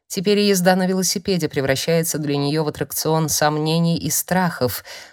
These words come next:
Нужно смотреть в оба. Ее подозрительность кажется нелепой в такое время дня, особенно когда вокруг прогуливаются жизнерадостные собачники. Когда Тюелен-Лахти сменяется подъемом по улице Хельсингенкату,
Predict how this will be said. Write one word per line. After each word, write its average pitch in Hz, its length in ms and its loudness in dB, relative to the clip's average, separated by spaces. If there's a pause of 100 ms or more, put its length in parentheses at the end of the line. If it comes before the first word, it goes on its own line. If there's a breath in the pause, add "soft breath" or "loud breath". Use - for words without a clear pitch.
(160)
Нужно 135 320 -6
смотреть 135 560 -6
в 123 80 -10
оба. 110 320 -6 (1400)
Ее 190 300 2
подозрительность 175 800 2
кажется 170 460 -2
нелепой 202 580 -2
в - 100 -12
такое 151 380 -2
время 160 280 2
дня, 180 340 0
особенно 131 440 -2
когда 139 300 0
вокруг 156 420 -4
прогуливаются 147 680 0
жизнерадостные 156 760 0
собачники. 143 880 -4 (840)
Когда 170 400 4
Тюелен-Лахти 170 920 2
сменяется 165 640 0
подъемом 165 600 0
по 160 80 2
улице 160 400 0
Хельсингенкату, 160 1080 -2